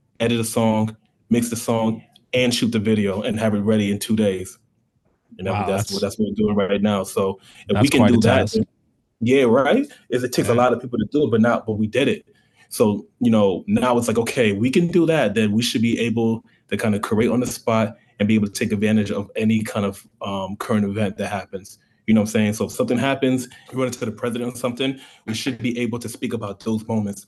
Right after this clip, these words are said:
Speaker 1: right then and there. Like, we have to, we have to be, be faster, quicker, and be able to produce the same quality. So that's what, that's what, uh, um,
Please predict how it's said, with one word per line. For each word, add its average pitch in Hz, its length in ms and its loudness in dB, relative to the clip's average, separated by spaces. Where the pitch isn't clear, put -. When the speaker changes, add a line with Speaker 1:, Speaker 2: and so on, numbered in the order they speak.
Speaker 1:
right 123 220 0
then 110 120 2
and 107 100 2
there. 104 160 -2
Like, 95 180 -10
we 107 100 -6
have 110 160 -2
to, 107 200 -10
we 113 80 -6
have 113 100 -8
to 113 60 -10
be, 110 280 -2
be 110 120 -4
faster, 117 460 -6
quicker, 113 280 -6
and 107 100 0
be 107 120 -2
able 104 160 -6
to 101 60 -10
produce 104 260 -10
the 104 80 -12
same 98 200 -12
quality. 95 440 -8
So 92 320 -12
that's 110 180 -2
what, 110 140 -2
that's 113 220 -8
what, 107 140 -2
uh, 98 480 -6
um, 95 80 -10